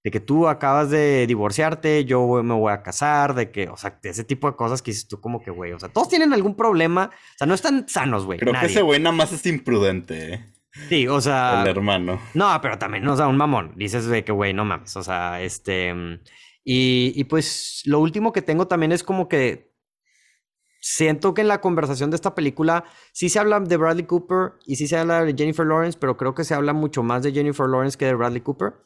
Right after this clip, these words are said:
Speaker 1: Y creo que Bradley Cooper también como que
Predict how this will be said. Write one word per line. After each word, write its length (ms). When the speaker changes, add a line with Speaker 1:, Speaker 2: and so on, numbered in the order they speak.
Speaker 1:
Y 120
creo 200
que 100
Bradley 280
Cooper 320
también 380
como 240
que 360